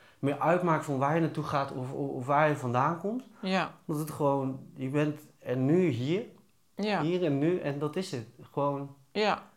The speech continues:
Speaker 1: mogen zijn met alles wat daaromheen zit.
Speaker 2: Ja.
Speaker 1: Ja.
Speaker 2: Ja, dat geeft heel veel, eh, geruststelling dat die momenten, eh, er, er,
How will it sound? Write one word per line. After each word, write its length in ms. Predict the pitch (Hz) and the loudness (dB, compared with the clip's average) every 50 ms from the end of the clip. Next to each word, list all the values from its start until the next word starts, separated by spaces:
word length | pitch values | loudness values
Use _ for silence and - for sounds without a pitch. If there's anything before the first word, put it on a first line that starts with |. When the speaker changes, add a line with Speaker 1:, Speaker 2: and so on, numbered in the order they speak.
| _ _ | _ _
Speaker 1:
mogen 360 | - 131 156 175 170 - 139 | 0 0 2 2 0 -2 0
zijn 440 | 123 151 160 175 160 123 113 120 - - - _ _ _ _ | 2 2 2 2 2 -2 -4 -6 -8 -14 -20 _ _ _ _
met 260 | - 120 123 127 123 - | -10 -8 -8 -8 -8 -10
alles 320 | - 165 156 160 160 156 139 | -4 0 0 2 2 0 -2
wat 80 | 139 | -2
daaromheen 540 | 123 139 131 135 135 127 123 131 151 165 160 | 0 0 2 2 2 0 -2 -2 -2 -2 -2
zit. 220 | 123 117 107 - - - _ _ _ _ _ _ _ _ _ _ _ _ _ | -4 -6 -10 -12 -16 -20 _ _ _ _ _ _ _ _ _ _ _ _ _
Speaker 2:
Ja. 300 | 233 220 214 202 - - - _ _ _ _ _ 127 | -2 -2 0 -2 -4 -8 -16 _ _ _ _ _ -8
Speaker 1:
Ja. 280 | 135 160 175 180 160 127 - - - _ _ _ _ _ _ _ _ _ _ _ _ _ | -6 -6 -6 -6 -8 -10 -12 -16 -20 _ _ _ _ _ _ _ _ _ _ _ _ _
Speaker 2:
Ja, 220 | - 214 190 185 175 | -8 -4 -4 -2 0
dat 160 | 180 185 180 | 0 0 0
geeft 320 | - - 175 180 175 - | 0 -2 0 -2 -2 -2
heel 260 | - 190 185 196 202 | -2 0 2 2 2
veel, 480 | 196 202 - 185 175 175 175 175 170 170 | 0 -2 -2 0 0 2 2 2 2 2
eh, 180 | 165 165 165 165 165 165 - - - - | 2 0 0 -2 -4 -6 -14 -20 -20 -20
geruststelling 920 | - - - 180 175 196 208 196 - - - 180 165 156 151 151 151 156 | -10 -6 -4 0 0 0 0 0 -2 -4 -2 -2 -2 -2 -2 -4 -4 -4
dat 160 | 147 156 151 156 | -4 -4 -4 -4
die 120 | 165 165 | -6 -4
momenten, 720 | 165 165 165 165 170 170 175 175 170 - 165 160 160 160 160 | -4 -2 -2 -2 -2 -2 -4 -4 -6 -6 -6 -6 -6 -6 -6
eh, 380 | 160 165 160 156 - - 151 | -6 -6 -6 -6 -6 -6 -6
er, 80 | 156 - | -8 -8
er, 160 | - 156 151 | -8 -8 -10